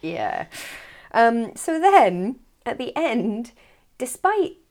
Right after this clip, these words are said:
well, we'll get into this when we get into the sexy sociopath, but despite thinking that Jeff Bebb is dangerous and a murderer, apparently he's okay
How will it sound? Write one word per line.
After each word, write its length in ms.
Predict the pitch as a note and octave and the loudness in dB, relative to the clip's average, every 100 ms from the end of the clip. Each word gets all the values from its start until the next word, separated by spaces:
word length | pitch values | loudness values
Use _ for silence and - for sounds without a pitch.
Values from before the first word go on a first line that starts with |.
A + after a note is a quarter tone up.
| _ _ | _ _
well, 160 | B3 A#3 | -2 0
we'll 120 | B3+ | 2
get 180 | A#3 A3+ | 2 0
into 160 | A#3+ | 0
this 160 | A#3 G#3+ | -4 -2
when 80 | G3+ | -2
we 60 | |
get 100 | G3 | -2
into 140 | G3 - | -4 -8
the 80 | F3+ | -10
sexy 300 | E3+ E3 E3+ | -8 -8 -8
sociopath, 540 | F3 E3+ D#3 C3+ C3+ | -8 -4 -4 -4 -6
but 140 | - - | -8 -8
despite 400 | A#3 - F4 - | -8 -2 -2 -2
thinking 540 | - C4 B3+ A3+ F#3+ - | -6 -6 -4 -6 -6 -4
that 180 | F3+ E3+ | -4 -2
Jeff 300 | G#3+ A3+ - | -4 -4 -4
Bebb 360 | D#3 D3 D#3 - _ _ _ | -2 -2 -6 -16 _ _ _
is 120 | F3+ E3 | -8 -4
dangerous 560 | D#3+ F3 G3+ E3+ D#3 | 0 0 0 0 -2
and 100 | - | -2
a 60 | D#3 | -4
murderer, 640 | E3+ F3+ G3 C#3 E2 E2+ - _ _ _ _ _ _ _ | 0 0 0 -2 -2 -4 -6 _ _ _ _ _ _ _
apparently 600 | G3 - C4+ C4 G#3+ F#3+ | -12 -6 -4 -2 -2 -4
he's 240 | F#3 G3+ - | -4 -6 2
okay 680 | G3+ G3 G3 E3 - - | 2 2 0 -2 -4 -10